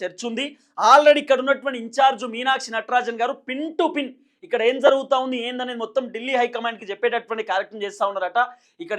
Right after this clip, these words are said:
ఎట్లా ఉంది పరిస్థితి, రేవంత్ రెడ్డి పర్ఫార్మెన్స్ ఏంది, రేవంత్ రెడ్డి పైన జనాల ఒపీనియన్ ఏంది, రేవంత్ రెడ్డి పైన ఎమ్మెల్యేల ఒపీనియన్ ఏంది, మంత్రుల ఒపీనియన్ ఏంది, ఎమ్మెల్సీల ఒపీనియన్ ఏంది, లేకపోతే ఎంపీల ఒపీనియన్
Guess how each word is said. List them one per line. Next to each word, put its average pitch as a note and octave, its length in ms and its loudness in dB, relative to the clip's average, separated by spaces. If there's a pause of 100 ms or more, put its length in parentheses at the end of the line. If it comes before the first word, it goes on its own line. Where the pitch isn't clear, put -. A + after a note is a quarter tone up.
ఎట్లా C4 260 4
ఉంది C4 180 -4
పరిస్థితి, A3+ 340 -4
రేవంత్ A#3 260 2
రెడ్డి A#3 200 -4
పర్ఫార్మెన్స్ A#3+ 540 -4
ఏంది, A#3 160 -4 (340)
రేవంత్ B3+ 360 2
రెడ్డి B3+ 180 -6
పైన A#3+ 160 -4 (120)
జనాల A#3 240 4 (160)
ఒపీనియన్ C#4 460 -2
ఏంది, A#3+ 200 -6 (420)
రేవంత్ B3+ 300 4
రెడ్డి B3+ 140 -2
పైన B3 140 2 (180)
ఎమ్మెల్యేల C4 300 2
ఒపీనియన్ B3 460 0
ఏంది, A3+ 140 -4
మంత్రుల G#3 380 0
ఒపీనియన్ B3 400 4
ఏంది, G#3+ 180 -8 (140)
ఎమ్మెల్సీల B3 360 -2
ఒపీనియన్ B3 420 0
ఏంది, A#3 180 -8 (400)
లేకపోతే A3 320 -4
ఎంపీల C#4 260 0 (120)
ఒపీనియన్ C4 360 -4